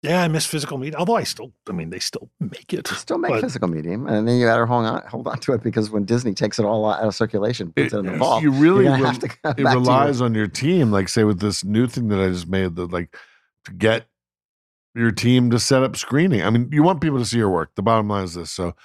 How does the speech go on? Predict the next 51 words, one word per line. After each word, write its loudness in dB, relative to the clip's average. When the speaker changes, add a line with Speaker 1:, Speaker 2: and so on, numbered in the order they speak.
Speaker 3:
you -2
want 0
to -6
do 4
a 6
movie 4
that's -2
in -4
theaters 0
for -12
two -4
weekends -4
is -10
very 2
frustrating -2
and -8
gets -6
shit -4
distribution -2
around 2
the -2
world. 2
So, -6
like, -4
how -4
do -6
you -6
get -4
your, 0
uh, 0
you -2
know, 2
Netflix, -4
they, 0
I -4
can -4
see 2
jumping 0
on 2
that -2
train, 0
millions 0
and -4
millions -2
of -8
people -4
get -8
to -18
see -8
your -2
story. -2